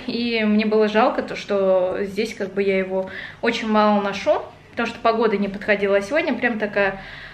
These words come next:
хорошая, солнечная погода, ничто не предвещает никакой грозы, хотя вчера-позавчера у нас, э, и дождик был, и вообще такая странная, в общем, была погода. И настроение, мне кажется, тоже из-за этого у меня было,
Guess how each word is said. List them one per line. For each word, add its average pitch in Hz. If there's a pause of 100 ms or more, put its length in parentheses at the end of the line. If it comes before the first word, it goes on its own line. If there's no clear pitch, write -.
хорошая, 294
солнечная 262
погода, 208
ничто 214
не 247
предвещает 208
никакой 202
грозы, 190
хотя 202
вчера-позавчера 208
у 226
нас, 190
э, 175
и 196
дождик 269
был, 254 (360)
и 202
вообще 190 (640)
такая 185
странная, 190
в 185
общем, 208 (400)
была 202
погода. 220
И 226
настроение, 262
мне 226
кажется, 226
тоже 208
из-за 196
этого 208
у 185
меня 190
было, 180